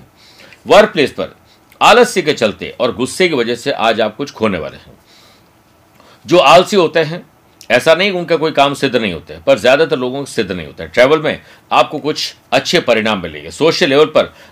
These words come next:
आज कुछ पोस्ट डालें तो अलर्ट रहें। फैमिली में किसी के कारण कोई रिलेशनशिप खराब हो सकती है, कोई आपको किसी बारे में कुछ कहेंगे और आप कान के कच्चे हो जाएंगे। मैरिड लाइफ में आप अपने पार्टनर के इमोशंस का सम्मान करेंगे। स्टूडेंट, आर्टिस्ट और प्लेयर्स, आज थोड़ी बोरियत,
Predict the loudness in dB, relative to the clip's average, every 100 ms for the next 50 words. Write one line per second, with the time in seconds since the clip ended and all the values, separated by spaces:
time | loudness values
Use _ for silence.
0 | -2 0 0 -4 -6 -4 -2 2 2 2
1 | -6 -2 2 2 2 -6 -8 _ _ _
2 | 0 2 4 4 2 -2 -4 -6 -4 0
3 | 0 0 -6 _ _ 0 2 4 0 -2
4 | -6 -4 2 2 0 -6 -14 -6 2 4
5 | 4 2 -10 -6 0 0 0 -2 -6 0
6 | 0 0 0 -2 0 0 -2 -4 -4 -2
7 | -6 -6 -6 -6 -8 -12 -16 -20 _ _
8 | -20 -20 _ 2 4 4 4 2 2 0
9 | 2 2 -2 -4 0 0 2 -2 -4 -4
10 | -4 -4 -6 -8 -8 -6 -2 -2 -4 -8
11 | -12 -18 -20 -12 -4 -2 -2 0 0 0
12 | -4 -4 -2 0 0 0 -18 _ _ -20
13 | -20 -10 -4 -2 -2 -4 -2 4 4 6
14 | 2